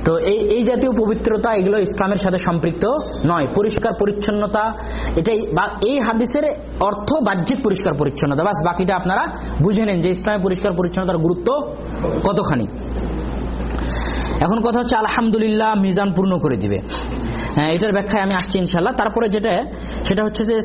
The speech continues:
সলাৎকেও বলা হলো নূর আর সবরকেও বলা হলো আলো, মানে নূর মানেও আলো, জিয়া, জিয়া মানেও আলো।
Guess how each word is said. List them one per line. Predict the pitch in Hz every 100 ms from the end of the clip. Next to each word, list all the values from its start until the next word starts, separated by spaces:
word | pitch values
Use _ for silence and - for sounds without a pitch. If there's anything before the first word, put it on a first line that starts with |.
| -
সলাৎকেও | 196 214 202 - 247
বলা | 226 233
হলো | 226 233
নূর | 190 262 247 113 -
আর | 151 156 156 156 - - -
সবরকেও | - 202 247 262 269 208
বলা | 202 190
হলো | 196 233
আলো, | 311 - 196 196 120 120
মানে | 190
নূর | 196 254 262
মানেও | 262 302
আলো, | 302 233 311 302
জিয়া, | 175 220 226 - - - - -
জিয়া | 143 202 254 240
মানেও | 226 285
আলো। | 214 135